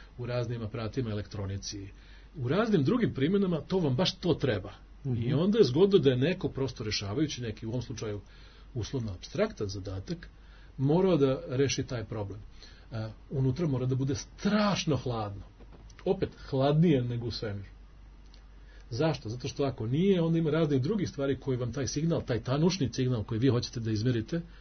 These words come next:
Speaker 1: u tim novim česticama, potpuno zamrači i vi to ne vidite. A, od takvih stvari koje su, da kažemo, očekivane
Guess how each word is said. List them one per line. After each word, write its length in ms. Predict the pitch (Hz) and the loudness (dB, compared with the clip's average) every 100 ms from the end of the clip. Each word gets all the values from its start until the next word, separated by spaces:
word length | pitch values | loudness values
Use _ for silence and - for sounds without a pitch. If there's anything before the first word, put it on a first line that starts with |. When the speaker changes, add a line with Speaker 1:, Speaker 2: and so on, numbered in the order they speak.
| - | -12
Speaker 1:
u 80 | 113 | -8
tim 160 | 127 | -4
novim 220 | 123 120 107 | -2 -2 -2
česticama, 560 | 139 131 165 160 139 - - - | -4 -2 -2 -2 -4 -6 -16 -8
potpuno 420 | - 127 143 123 104 - | 0 2 2 0 -2 -4
zamrači 520 | 117 107 101 - - | -2 -2 -4 -8 -12
i 60 | 127 | -6
vi 100 | 110 | -6
to 120 | 127 | -4
ne 100 | 107 | -6
vidite. 200 | 95 95 - - - - - - - - - | -6 -8 -14 -20 -20 -20 -20 -20 -20 -20 -12
A, 240 | 127 117 113 - - | -6 -6 -8 -10 -2
od 120 | - | 2
takvih 260 | 180 196 | 4 2
stvari 300 | - 180 180 | 2 2 2
koje 120 | - 156 | 4 0
su, 100 | 147 | 2
da 80 | |
kažemo, 440 | 127 151 156 131 107 - - - - - | 0 0 2 0 -2 -10 -20 -16 -16 -4
očekivane 720 | 139 127 147 143 240 214 165 | -2 4 4 4 2 2 2